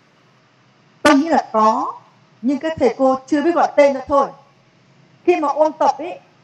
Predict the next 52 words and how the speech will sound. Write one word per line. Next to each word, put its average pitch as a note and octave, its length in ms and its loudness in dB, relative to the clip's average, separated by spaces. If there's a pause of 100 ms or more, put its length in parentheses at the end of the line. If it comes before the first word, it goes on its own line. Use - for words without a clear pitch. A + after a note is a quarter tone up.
(160)
người C4+ 160 4
học, - 400 -2
người A#3+ 100 -4
ta C#4+ 80 -6
hỏi C#4 340 -4
mình A3 120 2
câu C4 160 0
gì A3+ 120 -4
đó, G3 380 -4
mình A3 140 0
trả - 220 2
lời G#3+ 220 0
cho B3 60 -4
họ, B3 200 0
mình G3+ 120 -6
giải G3 160 -4
đáp B3+ 160 -2 (120)
thêm D4+ 180 2
cho C4 100 -10
họ. A#3 240 -6 (540)
Đấy B3 160 4
là F#4 60 -2
hỏi D4+ 180 -2
chuyên B3+ 100 -8
gia D4 220 2
đấy. F4 160 -4 (1040)
Nhưng F#4 200 4
mà D4+ 140 4
nếu C4 200 4
gọi F4+ 120 4
là A#3+ 120 -2
phương D#4 100 -4
pháp F#4 60 4
hỏi F4 140 4
chuyên C4 140 -2
gia, D4 300 0 (300)
thì C#4 120 2
chúng D#4 100 -6
ta D#4+ 180 -2
sẽ D#4+ 60 -8
làm C#4+ 280 -6
một A3 120 -10
cách F#4 180 -14
quy E4+ 120 4
củ A#3+ 300 -4 (960)
và A#3+ 360 -2
khai D#4 160 -4
thác F#4 140 -6
hết A4+ 120 0
những G4 120 -10
ưu D#4+ 140 2
điểm, B3+ 180 -2